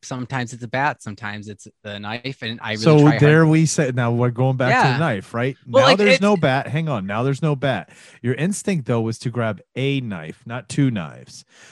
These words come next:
Speaker 2: So when I said that the struggle begins and one knife is knocked away, you said you're, you, you're pulling out the other, which
Speaker 1: It
Speaker 2: means you have to go to where that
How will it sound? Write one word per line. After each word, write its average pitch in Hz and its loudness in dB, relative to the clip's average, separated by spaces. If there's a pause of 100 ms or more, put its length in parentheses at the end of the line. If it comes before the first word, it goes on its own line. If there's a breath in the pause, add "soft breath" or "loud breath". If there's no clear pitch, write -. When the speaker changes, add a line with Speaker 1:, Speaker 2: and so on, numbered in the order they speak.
(140 soft breath)
Speaker 2:
So - -2
when 117 -2
I 160 0
said 160 0
that 117 -2
the 113 -4
struggle 131 0
begins 120 -2
and 104 -6
one 120 -2
knife 117 -4
is 107 -8
knocked 107 -6
away, 110 -2
you 113 0
said 123 -2
you're, 110 -6 (120)
you, 107 -14 (180)
you're 113 -10
pulling 123 -2
out 113 -2
the 110 -2
other, 113 -4 (240 loud breath)
which 139 -2
Speaker 1:
It 151 0
Speaker 2:
means 143 2
you 160 2
have 151 2
to 139 0
go 127 4
to 127 0
where 117 2
that 113 -4